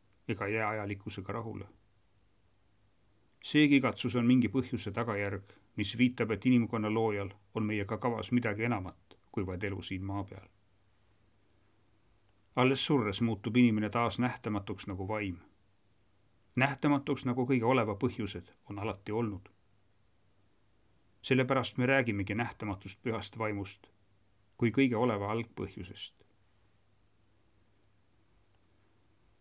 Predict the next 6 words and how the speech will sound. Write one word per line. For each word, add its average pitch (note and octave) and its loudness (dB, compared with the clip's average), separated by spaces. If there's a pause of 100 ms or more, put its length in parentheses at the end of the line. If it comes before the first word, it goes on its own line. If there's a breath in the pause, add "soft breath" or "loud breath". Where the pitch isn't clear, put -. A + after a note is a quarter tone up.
(260)
Ka B2+ 2
meie C#3 6
teadlik C3+ 2
käitumine A#2 0
algab F#2+ -4
seemnetest, G2+ -6